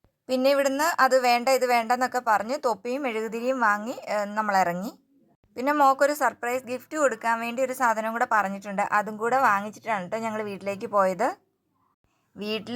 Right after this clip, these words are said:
നമ്മൾ ഇഷ്ടമുള്ളൊരു സാധനം ഉണ്ടാക്കി വെച്ചിട്ടുണ്ടല്ലോ എന്നുള്ള ഇതിലായിരിക്കാം അവർ പുറത്തുനിന്നൊന്നും കഴിക്കാൻ നിർബന്ധം പിടിച്ചില്ല.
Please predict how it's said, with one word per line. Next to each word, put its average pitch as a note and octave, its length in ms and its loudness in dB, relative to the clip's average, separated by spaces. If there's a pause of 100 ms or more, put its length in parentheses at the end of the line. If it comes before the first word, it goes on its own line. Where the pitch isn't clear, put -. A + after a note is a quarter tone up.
നമ്മൾ B3+ 260 2
ഇഷ്ടമുള്ളൊരു C4 540 2
സാധനം A#3 400 0
ഉണ്ടാക്കി A3 320 -2
വെച്ചിട്ടുണ്ടല്ലോ A3 800 0 (100)
എന്നുള്ള G#3+ 280 -2
ഇതിലായിരിക്കാം A3 880 -2
അവർ G3 300 -2
പുറത്തുനിന്നൊന്നും G#3+ 640 -2
കഴിക്കാൻ G#3+ 320 -2
നിർബന്ധം G3 420 -2
പിടിച്ചില്ല. F3 400 -6